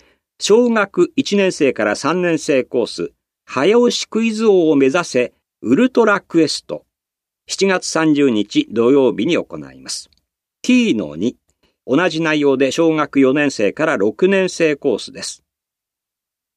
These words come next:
え、このTの一と二、締め切りは七月十五日金曜日です。Tの三、ジュニア陶芸教室、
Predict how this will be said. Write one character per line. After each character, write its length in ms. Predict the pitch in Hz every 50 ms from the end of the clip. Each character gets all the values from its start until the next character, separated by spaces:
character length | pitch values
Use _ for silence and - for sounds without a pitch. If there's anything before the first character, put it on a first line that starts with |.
| _ _ _
え、 80 | - 123
こ 120 | - 143
の 100 | 143 139
T 180 | - 196 202 175
の 120 | 156 139 - -
一 300 | 156 165 - - - -
と 180 | - 233 202 160
二、 240 | 147 151 151 - _ _
締 160 | - - 131
め 80 | 139 127
切 140 | - 120 117
り 100 | 113 117
は 160 | 139 151 - -
七 280 | - - - 190 202
月 340 | 190 180 175 - - 165 139
十 460 | 113 104 170 226 233 220 190 147 107
五 160 | 95 110 147
日 480 | 131 107 92 - _ - 120 117 - - _ _ _ _ _ _ _ -
金 260 | - 135 190 220 226
曜 180 | 214 196 143
日 80 | - -
で 120 | - -
す。 160 | - - - - _ _ _ _ _ _ _ _ _ _ _ _ _ _ _ -
T 280 | - 262 262 247 226
の 140 | 165 104 -
三、 420 | - - - 120 113 101 90 - - _ _ _ _ _ _ _ _ _ _ -
ジ 160 | 92 98 135
ュ 40 | 190
ニ 180 | 226 233 233 226
ア 100 | 208 202
陶 280 | - - 185 226 254
芸 280 | 247 240 220 208 190 180
教 280 | - - 147 113 95
室、 260 | - - - - -